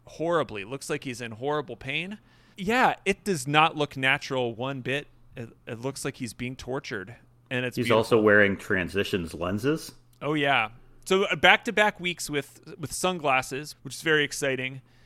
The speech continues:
Speaker 2: He's got the beautiful powder blue Phillies uniform.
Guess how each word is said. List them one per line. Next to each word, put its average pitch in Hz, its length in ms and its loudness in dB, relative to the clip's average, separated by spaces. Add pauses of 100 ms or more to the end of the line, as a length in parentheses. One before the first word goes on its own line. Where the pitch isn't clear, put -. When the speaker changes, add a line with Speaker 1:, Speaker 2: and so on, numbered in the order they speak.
(120)
Speaker 2:
He's 131 160 -4
got 170 160 4
the 127 60 2
beautiful 113 440 4
powder 101 440 6
blue 92 480 4 (240)
Phillies 85 420 0
uniform. 92 800 -2